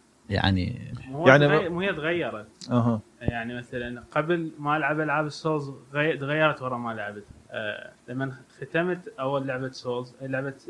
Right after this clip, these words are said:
Speaker 2: سيكرو نزلت ألفين وثمانتاش، ختمتها هذه السنة. آه، يعني قصدي يعني هاي السنة بديتها و-، يعني ختمتها خلال شهر. آه، بيها مثلًا من التفاصيل بالقتال، يعني مثلًا لما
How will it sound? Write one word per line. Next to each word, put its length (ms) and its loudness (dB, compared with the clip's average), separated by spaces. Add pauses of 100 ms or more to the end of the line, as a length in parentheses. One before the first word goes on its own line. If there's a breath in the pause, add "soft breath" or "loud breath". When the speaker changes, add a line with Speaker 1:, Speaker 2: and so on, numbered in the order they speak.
(120)
Speaker 2:
سيكرو 500 -2
نزلت 280 -4
ألفين 220 -4
وثمانتاش، 800 -4
ختمتها 580 2
هذه 60 0
السنة. 380 -4 (340)
آه، 80 -8
يعني 220 -6
قصدي 320 -4
يعني 380 -2
هاي 100 2
السنة 240 -2
بديتها 320 -2
و-، 220 -4
يعني 140 -8
ختمتها 280 -4
خلال 280 0
شهر. 340 -4 (360)
آه، 340 -8 (260)
بيها 280 2
مثلًا 340 -2
من 240 -4
التفاصيل 760 -2
بالقتال، 640 -2
يعني 200 -8
مثلًا 440 -4 (340)
لما 400 0